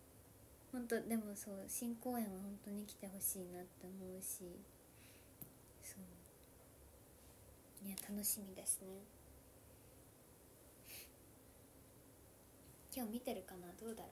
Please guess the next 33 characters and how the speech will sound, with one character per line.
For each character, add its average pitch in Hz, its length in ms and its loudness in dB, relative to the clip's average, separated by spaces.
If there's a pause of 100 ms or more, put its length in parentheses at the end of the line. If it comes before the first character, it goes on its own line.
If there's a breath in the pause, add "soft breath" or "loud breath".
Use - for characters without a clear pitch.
(140)
う？ - 40 -10
わ - 80 -8
か 226 120 2
ん 196 100 0
な 180 60 -2
い。 180 100 -6
で 196 80 -2
も 202 80 -4
さ 277 140 6
っ - 100 4
き、 180 140 -2 (480 loud breath)
さ 262 120 0
っ - 40 0
き 214 100 -4
こ - 140 -8
こ、 220 80 -2 (220)
お 226 40 4
家 233 200 6
ま 226 100 6
で 190 60 4
送 - 160 -4
っ - 40 -8
て - 100 -4
も 214 100 -2
ら 220 80 4
っ - 20 6
た 233 120 12
か 226 60 12
ら。 - 60 12
<laughs> - 20 12
わ - 40 10 (3250 loud breath)
か 202 60 2
ん - 20 2